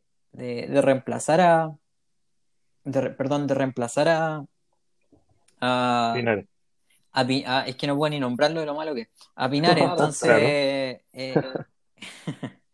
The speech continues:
Speaker 1: em, bueno, a, a,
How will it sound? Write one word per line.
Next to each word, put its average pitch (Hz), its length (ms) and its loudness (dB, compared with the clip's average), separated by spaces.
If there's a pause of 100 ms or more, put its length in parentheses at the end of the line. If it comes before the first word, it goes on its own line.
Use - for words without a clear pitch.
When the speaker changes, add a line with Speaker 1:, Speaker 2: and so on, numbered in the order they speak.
(1040)
Speaker 1:
em, 123 920 2 (160)
bueno, 170 360 0
a, 196 360 2
a, 190 100 -10